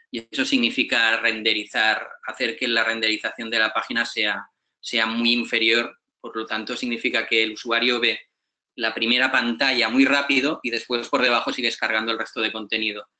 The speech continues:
La percepción del usuario gracias a eso es que la página se ha cargado, puede comenzar a interactuar con ella y así un poco salvas la papeleta,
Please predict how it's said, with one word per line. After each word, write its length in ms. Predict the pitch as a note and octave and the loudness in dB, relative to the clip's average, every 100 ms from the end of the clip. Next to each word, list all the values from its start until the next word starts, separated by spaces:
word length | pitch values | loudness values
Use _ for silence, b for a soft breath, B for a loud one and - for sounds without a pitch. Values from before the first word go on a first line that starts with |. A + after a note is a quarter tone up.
| _ _ A2+ | _ _ -12
La 140 | G#2+ | -8
percepción 480 | A2+ A#2 - A#2+ A2+ | -8 -8 -8 -6 -4
del 140 | A#2 | -4
usuario 380 | A#2 C3 A#2+ A#2 | -4 -2 2 4
gracias 380 | A2+ A2+ A2+ A#2+ | 2 0 -2 2
a 120 | A#2 | 2
eso 360 | A#2+ - A2 b b b - | 2 -2 -8 b b b -18
es 100 | - | -4
que 100 | A#2 | -2
la 120 | G#2+ | 0
página 300 | G#2 A2+ G#2 | -2 -2 -2
se 120 | A2+ | -2
ha 60 | G#2 | 2
cargado, 580 | A#2 C3+ D3+ E3+ - _ _ _ | 4 4 4 2 -2 _ _ _
puede 180 | A#2+ A2+ | -6 -4
comenzar 440 | A2+ A2+ A2 A#2+ A2+ | -4 -6 -2 -2 -2
a 20 | |
interactuar 640 | A2 G#2+ G2+ - A2+ A2+ | -2 -6 -6 -4 -2 -2
con 180 | - B2+ | 0 4
ella 400 | C3 C3+ D3 - _ _ _ _ _ _ _ _ _ - - | 4 4 2 -4 _ _ _ _ _ _ _ _ _ -20 -4
y 120 | C3 | 0
así 180 | B2 D3+ | 2 2
un 80 | C3+ | 4
poco 360 | C#3 D#3+ D#3+ B B | 2 2 0 B B
salvas 440 | - C3+ A#2+ C3+ C#3 | -6 -2 2 2 2
la 120 | B2 | 0
papeleta, 540 | A2+ G2+ G#2 G#2 - | 0 -2 -6 -8 -14